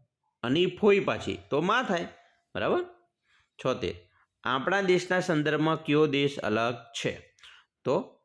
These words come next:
અમેરિકા, કારણ કે શ્રીલંકા, નેપાળ અને બાંગ્લાદેશ એ આપણા પાડોશી દેશો છે અને એશિયા ખંડના દેશો છે, એટલા માટે. અ,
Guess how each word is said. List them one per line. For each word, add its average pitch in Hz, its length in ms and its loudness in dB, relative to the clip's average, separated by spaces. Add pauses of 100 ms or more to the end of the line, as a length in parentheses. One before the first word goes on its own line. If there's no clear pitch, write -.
(160)
અમેરિકા, 98 460 -4
કારણ 107 300 -8
કે 113 100 -8
શ્રીલંકા, 139 540 -2
નેપાળ 131 360 -2
અને 131 180 -2
બાંગ્લાદેશ 117 680 -2
એ 123 100 0
આપણા 117 260 -2
પાડોશી 104 480 0
દેશો 117 360 0
છે 180 140 -4 (400)
અને 110 120 -2
એશિયા 170 420 0
ખંડના 95 300 -4
દેશો 95 360 -2
છે, 185 120 -4
એટલા 107 340 -4
માટે. 87 300 -16 (1400)
અ, 107 320 0